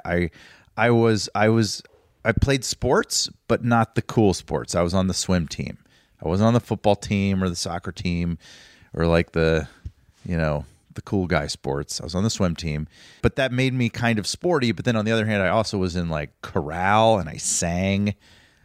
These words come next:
So I was a little maybe, uh, towards the nerdier side of things, but I had lots of friends in both. And, uh, if I had to sort of characterize my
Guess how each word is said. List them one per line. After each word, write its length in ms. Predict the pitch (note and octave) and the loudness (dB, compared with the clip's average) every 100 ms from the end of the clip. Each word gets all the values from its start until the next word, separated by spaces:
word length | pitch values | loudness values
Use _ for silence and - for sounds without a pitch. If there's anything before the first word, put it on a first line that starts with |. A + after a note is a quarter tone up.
| _ - | _ -6
So 160 | D#2 | -2
I 100 | D#2+ | 0
was 140 | E2+ E2+ | 0 -2
a 60 | |
little 360 | D#2+ E2 E2+ D#2 | -2 0 0 0
maybe, 260 | F2 E2 E2+ | -4 -2 -2
uh, 80 | E2 - _ | -2 -6 _
towards 400 | - F2+ D#2 - | -4 -4 -4 -6
the 100 | E2+ | -6
nerdier 560 | D#2+ F2 F2+ F#2 F#2 F2+ | -2 -2 0 0 0 0
side 320 | F#2+ F#2 F#2 | 2 2 2
of 80 | F2+ | 0
things, 640 | F#2 F#2+ F2+ F#2 F2+ - - - - _ _ _ | -2 -2 -2 -2 -4 -6 -10 -20 -20 _ _ _
but 100 | G#2+ | 2
I 20 | |
had 160 | C#3 B2+ | 2 2
lots 260 | B2+ C3+ | 2 2
of 80 | D#3+ | -2
friends 280 | - A#2 G#2 | 0 2 2
in 140 | G2 | 0
both. 600 | D#2 F2 E2 E2+ - - _ _ _ _ _ - | 2 2 4 0 -4 -18 _ _ _ _ _ -4
And, 720 | F#2 F#2 F#2+ F#2 F2+ F#2 F2 - - _ _ - | 2 4 4 2 2 0 -2 -6 -12 _ _ -8
uh, 640 | F2+ F#2 F#2 F#2 F#2 F2 - _ _ | -2 0 2 0 0 -2 -8 _ _
if 80 | C#3 | -2
I 40 | |
had 100 | F3 | 0
to 160 | F#3 - | 0 -2
sort 140 | E3 | 0
of 80 | D3+ | -2
characterize 680 | - C3+ C#3+ D3 C3 C3 C3 | 0 -2 0 -4 -2 -2 -2
my 520 | B2 A2+ A2+ G#2+ G#2 | -2 0 2 0 -2